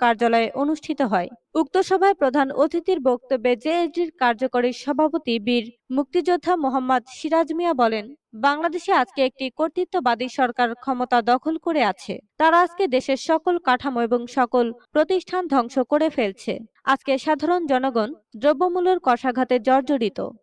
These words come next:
আজকে বাংলাদেশে সাধারণ মানুষ কথা বলার কোনো অধিকার নেই। গত তেরো বছরে এই দেশ থেকে দশ লক্ষ কোটি টাকা বিদেশে পাচার করেছে। এ ধ্বংসপ্রাপ্ত অর্থনীতি এবং রাষ্ট্রের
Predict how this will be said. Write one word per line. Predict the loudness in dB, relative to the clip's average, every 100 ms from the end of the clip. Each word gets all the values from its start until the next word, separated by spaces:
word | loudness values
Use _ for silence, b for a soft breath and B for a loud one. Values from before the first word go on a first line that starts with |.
| -4
আজকে | -2 -2 -2 0
বাংলাদেশে | 0 -2 -2 -2 -2
সাধারণ | -2 -2 0 0 0
মানুষ | 0 -2 -4 0
কথা | 0 0 0
বলার | 2 0
কোনো | 0 -2 -2 0
অধিকার | 0 0 0 -2
নেই। | 0 -2 -4 -12 _ 0
গত | 0 2 0 2
তেরো | 2 4
বছরে | 2 0 0 0
এই | 2
দেশ | 0 -2
থেকে | -4 -2 2
দশ | 2 2 -2 -20 _ -2
লক্ষ | 2 2 0 -2
কোটি | -2 -2 -2
টাকা | 0 0
বিদেশে | 0 0 0 0
পাচার | 0 0 0 -2
করেছে। | 0 -2 -2 -8 -10 -12 _ 0
এ |
ধ্বংসপ্রাপ্ত | 2 2 2 0 2 2 4 4
অর্থনীতি | 4 0 -2 0
এবং | 2 2 2
রাষ্ট্রের | 2 2 -2